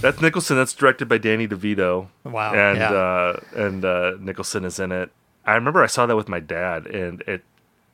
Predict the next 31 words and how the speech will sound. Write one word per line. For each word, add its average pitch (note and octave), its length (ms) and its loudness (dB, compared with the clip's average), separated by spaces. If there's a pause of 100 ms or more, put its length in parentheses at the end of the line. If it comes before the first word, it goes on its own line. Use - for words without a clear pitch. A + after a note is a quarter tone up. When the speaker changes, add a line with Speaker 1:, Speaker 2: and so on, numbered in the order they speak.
(120)
Speaker 1:
it G#2 140 -6
has, C3 720 2
I A2+ 60 -2
think - 280 -4
it's, D3 200 -4
like, B2 460 2 (680)
with A2+ 220 2
Scarface G#2 760 -2
as - 80 -8
having, F#2+ 260 -2
like, F#2+ 160 -6
the G2 60 -8
most F2+ 280 -4
F-bombs E2 800 -6
in F2+ 100 -6
a F2 60 -6
movie F2 360 -4 (800)
Speaker 2:
<laughs> - 20 -6
Speaker 1:
ever. D#2+ 440 -6 (440)
Like, G2+ 180 -4
it's G2+ 120 -4
Speaker 2:
Really? B2+ 280 2 (560)
Speaker 1:
Yeah, A2 240 4
it's - 160 -4
really D3 220 6
dirty. A#2+ 280 2
Like, A2 160 -2
David B2 260 2
Mamet F#2+ 380 -2
wrote E2 240 -6
it. E2 180 -8